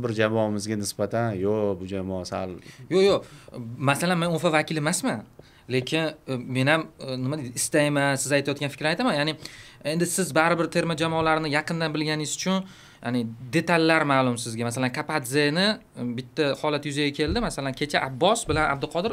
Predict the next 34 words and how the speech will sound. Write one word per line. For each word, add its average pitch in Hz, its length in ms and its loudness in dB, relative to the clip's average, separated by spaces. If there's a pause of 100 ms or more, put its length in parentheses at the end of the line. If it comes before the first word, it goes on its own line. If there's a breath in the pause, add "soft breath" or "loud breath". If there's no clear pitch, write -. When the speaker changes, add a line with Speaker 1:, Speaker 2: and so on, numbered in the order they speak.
(120)
Speaker 2:
Kapadze 170 300 -6
terma 175 180 -2
jamoa, 151 400 -2
e, 123 40 -8
terma 147 440 -4 (140)
jamoasida 139 380 -8
ham 185 120 -6
o'ynashi 151 260 -6
mumkin 165 200 -4
edi. 98 120 -6 (220)
Ha? 233 160 -6 (360 loud breath)
Kecha 131 140 -4
biz 135 80 -4
uni, 120 140 -2
e, - 500 -16 (240)
ko'rsatuvda 131 420 -6
ham 120 120 -4
muhokama 120 340 -6
qildik. 190 240 -6 (440 loud breath)
Ya'ni 151 260 0 (200 loud breath)
qayerda 202 400 2
borgani 165 360 4
yaxshiroq 143 400 0
edi. 110 140 -2 (120)
Kapadzega 135 420 -6
ko'proq 151 320 -2
kerak 226 300 -2
bo'lgandir 170 380 0
Abbos 123 340 0
balki, 113 260 0
chunki 123 220 -6
oldinda 131 340 2
uni 139 100 -2
muhim 135 300 0